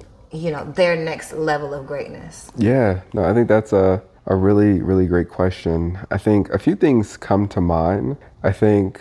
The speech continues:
Speaker 2: for me, a lot of it just goes back to just faith. Like, I think that that's important to remember who you are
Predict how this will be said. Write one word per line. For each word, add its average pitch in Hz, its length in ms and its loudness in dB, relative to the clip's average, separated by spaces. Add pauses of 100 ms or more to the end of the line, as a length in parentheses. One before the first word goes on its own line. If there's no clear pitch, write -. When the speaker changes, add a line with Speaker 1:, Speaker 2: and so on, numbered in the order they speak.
(140)
Speaker 2:
for - 120 0
me, 135 180 2
a - 80 4
lot 104 300 4
of 135 140 2
it 107 140 2
just 101 220 -10
goes 101 380 0
back 92 400 0
to 98 120 -6
just - 320 -8
faith. 78 300 -4 (480)
Like, 101 120 -2
I 101 40 -2
think 95 180 0
that 85 180 0
that's 92 200 0
important 87 460 -2
to - 100 -4
remember 104 440 2
who 107 100 0
you 92 220 0
are 90 360 0